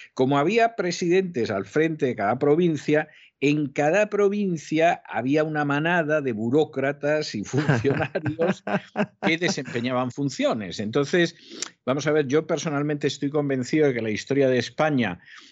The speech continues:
Speaker 1: es, eh, un flujo hacia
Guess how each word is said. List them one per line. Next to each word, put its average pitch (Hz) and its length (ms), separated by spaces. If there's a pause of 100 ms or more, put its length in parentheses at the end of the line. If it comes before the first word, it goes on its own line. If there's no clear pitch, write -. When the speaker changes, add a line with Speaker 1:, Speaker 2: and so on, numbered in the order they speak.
(180)
Speaker 1:
es, 139 560
eh, 120 200
un 139 240
flujo 139 840 (100)
hacia 123 880